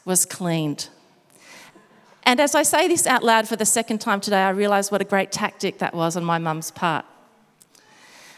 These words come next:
Uh, there were, I'm one of eight kids,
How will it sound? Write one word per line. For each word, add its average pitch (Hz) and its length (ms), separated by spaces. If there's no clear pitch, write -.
Uh, 233 180
there 240 220
were, 233 100
I'm 233 140
one 247 140
of 220 120
eight 220 220
kids, - 640